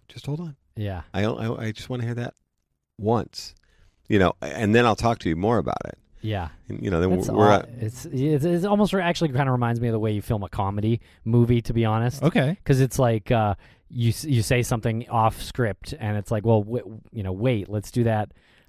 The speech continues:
Speaker 2: Let's
Speaker 1: Yeah.
Speaker 2: do that when everyone's ready for that, because we want the honest reaction, and that's when you get the best stuff."
Speaker 3: That's interesting, though, that Jim is a, you know, law enforcement professional, an F B I profiler,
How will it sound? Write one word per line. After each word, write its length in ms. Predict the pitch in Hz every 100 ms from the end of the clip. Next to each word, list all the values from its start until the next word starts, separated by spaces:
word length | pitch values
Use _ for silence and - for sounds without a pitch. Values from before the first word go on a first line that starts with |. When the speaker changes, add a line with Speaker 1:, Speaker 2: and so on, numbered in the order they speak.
| _ -
Speaker 2:
Let's 200 | 113 -
Speaker 1:
Yeah. 140 | 95
Speaker 2:
do 40 | 127
that 260 | 120 117
when 200 | 110 110 110
everyone's 340 | 107 113 104
ready 300 | 110 117 113
for 160 | - 104
that, 400 | 101 98 101 104
because 320 | 104 107 98
we 120 | 104
want 240 | 104 104 95
the 80 | 101
honest 440 | 104 101 101 -
reaction, 420 | 107 98 98 - 101
and 100 | 95
that's 160 | 95
when 100 | 107
you 80 | 98
get 160 | 98 92
the 80 | 87
best 420 | 95 90 - -
stuff." 480 | - 107 87 - -
Speaker 3:
That's 200 | - 147
interesting, 480 | 180 185 160 - 135
though, 100 | 127
that 180 | 120 113
Jim 280 | - 135 143
is 200 | 131 113
a, 340 | 113 104 107 - _ _
you 100 | 151
know, 100 | 120
law 220 | 104 123
enforcement 520 | 139 127 135 127 123 104
professional, 580 | 101 160 151 151 143
an 80 | 123
F 180 | 113 -
B 120 | 113 107
I 120 | 101
profiler, 800 | - 170 151 151 135 131 131